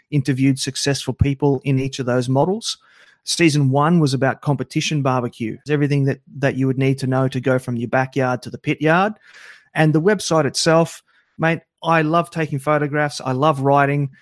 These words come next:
And that is just chock full of recipes, tips, how-tos, product reviews, opinion pieces on what's happening in the barbecue industry.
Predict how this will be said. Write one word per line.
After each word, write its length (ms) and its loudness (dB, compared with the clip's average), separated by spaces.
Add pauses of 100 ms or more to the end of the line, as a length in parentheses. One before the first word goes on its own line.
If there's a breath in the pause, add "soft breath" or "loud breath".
(400 soft breath)
And 480 2
that 220 2
is 180 -2
just 360 -2
chock 300 -2
full 220 -4
of 100 -4
recipes, 680 0
tips, 520 0
how-tos, 1120 2 (360 soft breath)
product 460 0
reviews, 1080 0
opinion 540 -2
pieces 460 -2
on 160 -2
what's 200 -2
happening 320 -4
in 80 -2
the 80 -4
barbecue 460 -2
industry. 520 -2